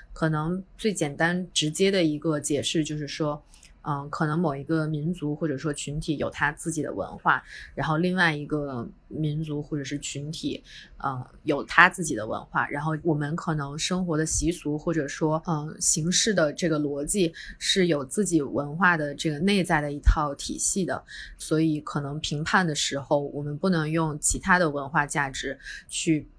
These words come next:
评判另一个系统的文化价值。嗯，然后那其实我们说文化是流动的这个事情，其实是可以，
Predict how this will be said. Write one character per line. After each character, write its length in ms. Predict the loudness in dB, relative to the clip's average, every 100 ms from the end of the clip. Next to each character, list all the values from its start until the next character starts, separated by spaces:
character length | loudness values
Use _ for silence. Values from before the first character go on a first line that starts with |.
| -16 -8
评 240 | -6 -2
判 280 | 2 2 2
另 180 | 0 0
一 80 | -4 -4
个 540 | -2 -2 -2 -2 -4 0
系 260 | 2 2
统 240 | 0 -4 -2
的 340 | -2 -2 -4 -4
文 160 | -4
化 160 | -2 -2
价 240 | -2 -4
值。 300 | -4 -8 -8 -12 -20 -20 -20 -18 -6
嗯， 440 | -4 -4 -6 -12 0
然 160 | 2
后 140 | 4 2
那 160 | 0
其 180 | 0 -2
实 160 | 0 0
我 160 | 0
们 140 | -2 -4
说 240 | -2 0
文 180 | 0 0
化 160 | 2
是 140 | 2 2
流 160 | 0
动 160 | 0 -2
的 100 | -2
这 140 | -4
个 80 | -4
事 160 | -4 -4
情， 220 | -6 -6
其 180 | -2 0
实 140 | 0
是 200 | 0 -2 -2 -14 -12
可 220 | -2 2 4
以， 420 | 4 2 -2